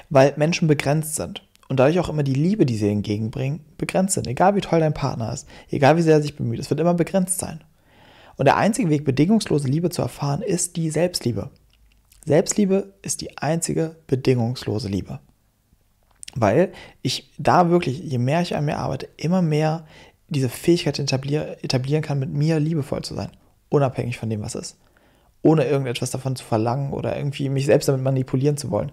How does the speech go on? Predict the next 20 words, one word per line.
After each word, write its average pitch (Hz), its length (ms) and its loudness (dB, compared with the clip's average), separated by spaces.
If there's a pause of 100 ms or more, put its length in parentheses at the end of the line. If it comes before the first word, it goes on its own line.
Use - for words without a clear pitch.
(360)
Sondern 135 460 -2
wirklich 180 260 4
eine 135 180 -4 (120)
tiefe, - 480 -2 (120)
ehrliche 151 460 -2
Selbstliebe 139 560 -2
zu - 140 -10
entwickeln. - 360 -8 (520)
Und 131 100 4
das 170 140 6
ist - 140 2
ein 151 40 4
Prozess, 135 400 -2
der 139 220 -2
bis 151 160 -6
zu 147 80 0
unserem 131 220 0
letzten 143 360 -2
Atemzug 139 540 -8
geht. - 240 -10